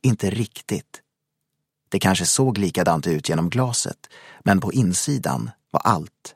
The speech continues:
annorlunda. Det var också den dagen jag träffade mister Halloran för första gången, så det är väl lika bra att börja där som någon annanstans.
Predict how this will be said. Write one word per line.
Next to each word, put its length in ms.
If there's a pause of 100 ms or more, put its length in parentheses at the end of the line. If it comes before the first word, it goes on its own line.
annorlunda. 680 (1200)
Det 140
var 120
också 260
den 220
dagen 360
jag 180
träffade 460
mister 320
Halloran 720
för 120
första 340
gången, 380 (500)
så 160
det 120
är 40
väl 140
lika 260
bra 200
att 80
börja 300
där 600
som 440
någon 160
annanstans. 840